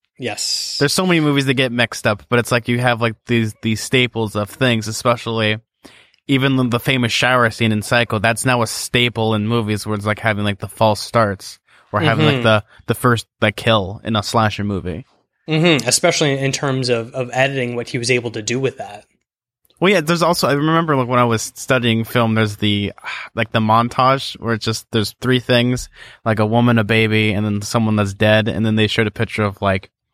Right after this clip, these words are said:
Speaker 2: uh, Alfred Hitchcock just making silly faces, and it's like, you get different interpretations, even though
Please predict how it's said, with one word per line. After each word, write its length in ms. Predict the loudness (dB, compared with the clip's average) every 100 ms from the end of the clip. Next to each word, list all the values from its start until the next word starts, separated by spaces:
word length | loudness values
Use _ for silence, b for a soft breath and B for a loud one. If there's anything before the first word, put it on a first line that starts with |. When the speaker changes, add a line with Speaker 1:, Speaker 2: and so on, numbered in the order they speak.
| _ b b b b b
Speaker 2:
uh, 80 | 0 2
Alfred 240 | 2 0
Hitchcock 400 | -2 -2 -2 -2
just 140 | 0 0
making 260 | 0 0
silly 280 | 0 2 2
faces, 640 | 0 -2 2 2 2 -2 -2
and 120 | 0 2
it's 160 | 2
like, 280 | 0 0 -2
you 240 | -8 -2
get 180 | 0 2
different 580 | 2 2 2 2 0 -4 -6
interpretations, 840 | -2 0 0 0 0 0 -2 -2 0
even 160 | 2
though 200 | 2 2